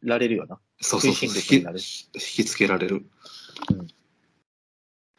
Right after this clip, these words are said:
Speaker 1: それを注意しながら見ようと思うしね。
Speaker 2: そうなんよな。で、予言ってなんかその、さ、予想できひんやん、こっちは。なんか、
Speaker 1: うん。
Speaker 2: なんて言うんやろ。か-、か-、話こうなるんやろうなってさ、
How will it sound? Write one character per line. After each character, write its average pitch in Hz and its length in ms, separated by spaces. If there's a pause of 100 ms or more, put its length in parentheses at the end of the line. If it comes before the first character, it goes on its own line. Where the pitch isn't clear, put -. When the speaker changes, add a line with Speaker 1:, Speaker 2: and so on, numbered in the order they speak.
(200)
Speaker 1:
そ 160 160
れ 156 80
を 156 100
注 160 200
意 135 40
し - 100
な 139 100
が 151 80
ら 131 80
見 104 100
よ 98 100
う - 40
と 90 80
思 92 160
う 90 40
し - 140
ね。 87 80 (400)
Speaker 2:
そ - 320
う - 20
な 104 140
ん - 20
よ 95 80
な。 90 100
で、 113 200
予 208 200
言 294 260
っ - 20
て - 240
な 104 100
ん - 40
か - 100
そ 104 120
の、 87 480
さ、 87 300 (580)
予 131 160
想 240 200
で 381 80
き 320 160
ひ - 80
ん - 40
や - 100
ん、 - 20 (140)
こ - 120
っ - 40
ち - 140
は。 101 80 (380)
な 160 100
ん - 40
か、 98 160
Speaker 1:
う 107 60
ん。 98 120 (320)
Speaker 2:
な 143 140
ん 165 60
て 113 80
言 95 80
う 87 40
ん - 20
や 73 60
ろ。 - 160 (1160)
か-、 - 100 (460)
か-、 220 120
話 302 380
こ 311 120
う - 20
な 269 100
る 160 120
ん 135 40
や 113 100
ろ 104 100
う 104 40
な 110 140
っ - 80
て - 80
さ、 95 320